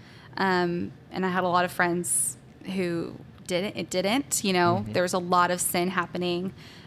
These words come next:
Speaker 1: Um, I was known as the quote unquote Jesus girl. Um, so, you know, it, it kinda started to turn as I got a little bit older. Um, but, but I still, I, I would say, as I look back, you know, I,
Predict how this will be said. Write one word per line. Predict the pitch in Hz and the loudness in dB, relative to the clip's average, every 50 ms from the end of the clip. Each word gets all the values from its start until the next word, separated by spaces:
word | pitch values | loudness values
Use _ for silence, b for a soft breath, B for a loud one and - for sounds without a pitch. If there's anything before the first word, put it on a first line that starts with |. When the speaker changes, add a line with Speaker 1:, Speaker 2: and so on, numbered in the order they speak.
| B B | B B
Speaker 1:
Um, | 190 190 185 180 175 175 170 - | 2 4 4 4 4 2 2 2
I | 175 175 | 0 0
was | 175 185 - - | 0 -2 -2 -2
known | 185 175 175 175 | 0 0 2 2
as | 170 170 170 175 - - - - - B B B B B | 2 2 2 0 -2 -2 -4 -4 -6 B B B B B
the | B 190 | B -6
quote | - - 196 175 | -2 0 0 2
unquote | 180 180 180 - 202 170 - - | 2 2 0 0 -2 -4 -2 -2
Jesus | - 196 185 170 - - - - | -4 -4 -2 -2 -4 -4 -4 -4
girl. | - 190 175 170 170 170 185 208 B B B B B B B B B | -2 0 2 2 2 2 0 -4 B B B B B B B B B
Um, | - 196 190 185 180 175 170 170 175 190 202 | 2 4 4 4 4 2 0 0 -4 -4 -4
so, | - - - 330 | -2 0 2 2
you | 349 349 294 | 4 4 4
know, | 214 185 | 4 4
it, | 190 151 117 | 4 2 2
it | - 240 269 - | 0 -2 0 0
kinda | 294 294 302 311 | 0 2 2 2
started | - - 247 220 202 202 - | 2 2 2 2 2 0 -4
to | - | -4
turn | 185 - - 214 190 185 190 190 | -2 -2 2 2 4 4 4 4
as | 185 180 185 - | 2 2 2 2
I | 180 | 2
got | 180 185 180 175 | 2 2 2 2
a | 180 | 2
little | 175 175 180 175 180 | 2 0 0 0 0
bit | 175 - - - - | 0 -2 -4 -4 -2
older. | - 170 170 165 170 170 175 175 180 185 180 - - - - - - - - - - - - - - - - | -2 0 0 2 2 4 4 4 2 -2 -6 -8 -16 -20 -20 -20 -20 -20 -20 -20 -16 -16 -16 -16 -10 -2 0
Um, | 208 202 202 190 170 165 160 147 180 190 196 - - - - | 2 2 4 4 2 0 0 -2 -6 -8 -10 -14 -16 -12 -8
but, | 202 175 202 190 175 170 - - - - - - - - - B B B B B B B B B B B B B B - | -2 2 2 4 4 2 0 -2 -4 -4 -4 -4 -4 -6 -8 B B B B B B B B B B B B B B 0
but | 196 208 202 | 2 4 4
I | 202 214 | 4 2
still, | 214 - - - 247 240 240 240 233 233 208 - - - - | -2 -6 -6 0 2 2 4 4 2 2 0 -2 -6 -4 -2
I, | 190 214 - - - - - | -2 -2 -2 -4 -8 -4 -2
I | 214 240 | -2 0
would | 247 277 269 | 0 -2 -4
say, | - - 320 330 359 359 359 349 330 311 - - - - - - - - | -2 2 2 4 4 4 2 0 -2 -4 -8 -14 -20 -20 -20 -10 -2 0
as | 220 247 240 | 0 2 4
I | 277 262 | 2 4
look | 269 285 233 - | 4 2 0 2
back, | - 185 185 175 185 - - | 2 2 2 2 0 -2 -4
you | 202 196 | -2 0
know, | 190 185 | 2 2
I, | - - 202 214 226 233 240 | 4 4 2 2 0 -2 -4